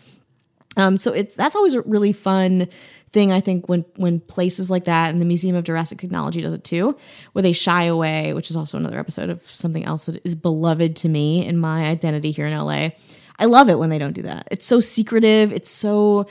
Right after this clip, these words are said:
mysterious. And it's like, they don't need it. They're, like, too cool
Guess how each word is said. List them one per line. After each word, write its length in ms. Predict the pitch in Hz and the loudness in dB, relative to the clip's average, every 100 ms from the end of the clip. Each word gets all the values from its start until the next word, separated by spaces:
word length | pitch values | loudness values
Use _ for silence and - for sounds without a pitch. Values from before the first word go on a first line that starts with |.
| - - | -8 -6
mysterious. 880 | 190 - 170 175 196 202 202 202 - | -4 -4 -2 0 2 4 4 2 0
And 140 | 214 | -2
it's 80 | 214 | 0
like, 120 | 226 | 0
they 60 | 226 | 2
don't 160 | 226 | 4
need 140 | 214 220 | 4 4
it. 80 | |
They're, 80 | 196 | 2
like, 200 | 220 220 | 0 0
too 320 | - - 269 | -4 -4 -4
cool 760 | 262 - 233 254 269 165 95 - | -4 -10 -6 -2 -2 -2 -6 -14